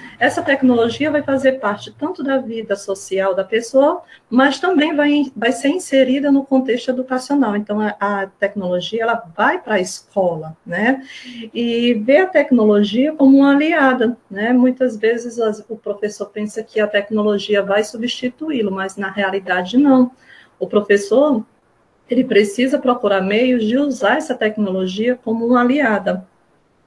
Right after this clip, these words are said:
E, e aqui nós temos até, por exemplo, aqui, e principalmente agora nesses tempos, né, de, de ensino remoto, mais ainda. Então, você tem uma calculadora, você tem um celular, você tem um tablet, mas você também tem aquele caderninho de anotações.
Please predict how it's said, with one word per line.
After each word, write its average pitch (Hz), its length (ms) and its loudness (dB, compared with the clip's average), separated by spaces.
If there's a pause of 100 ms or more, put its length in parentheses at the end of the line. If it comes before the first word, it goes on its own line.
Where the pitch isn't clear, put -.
(600)
E, 262 560 4
e 254 60 0
aqui 233 180 -2
nós 262 220 4
temos 233 200 0
até, 226 240 -2
por 269 200 -2
exemplo, 262 960 2
aqui, 233 420 -6 (400)
e 208 120 -2
principalmente 254 420 2
agora 240 220 0
nesses 220 400 -2
tempos, 226 420 -2
né, 214 160 2
de, 214 480 -2
de 185 160 -8
ensino 202 340 -2
remoto, 208 680 0
mais 220 420 2
ainda. 240 400 2
Então, 202 300 -4 (260)
você 208 240 -2
tem 202 340 0
uma 190 160 -4
calculadora, 202 560 2
você 185 140 -10
tem 180 140 -6
um 180 40 -2
celular, 190 420 0
você 175 280 -8
tem 180 380 -6
um 190 100 -6
tablet, 226 520 0
mas 269 180 6
você 285 200 -2
também 302 240 2
tem 320 120 -2
aquele 277 200 -2
caderninho 226 540 0
de 214 140 -6
anotações. 170 880 -6